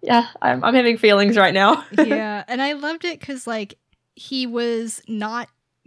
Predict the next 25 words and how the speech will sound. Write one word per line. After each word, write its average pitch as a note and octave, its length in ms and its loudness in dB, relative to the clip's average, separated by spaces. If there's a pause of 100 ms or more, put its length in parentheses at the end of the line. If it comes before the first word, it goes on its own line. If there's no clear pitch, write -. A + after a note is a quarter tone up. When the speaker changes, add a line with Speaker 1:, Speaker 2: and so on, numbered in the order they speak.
(180)
Speaker 2:
good G3 320 -6
at A#3 240 -8
first, - 500 -12
but, - 180 -12
like, G3 300 -12 (300)
he A3 480 -10
learned, G#3 840 -10
you F4+ 120 -16
know? F#4 360 -10 (460)
And B3 160 -4
I C4 140 -4
liked A#3+ 380 -8
it D4 140 -6
because B3 320 -6
it B3 80 -6
was, A3+ 220 -10
like, A3 340 -6
it's B3+ 160 -8
a G4 80 -2
good D#4+ 300 -6
lesson B3 400 -4
for A3+ 100 -10
kids, G#3 500 -10
you G3+ 100 -10
know, F#3+ 320 -10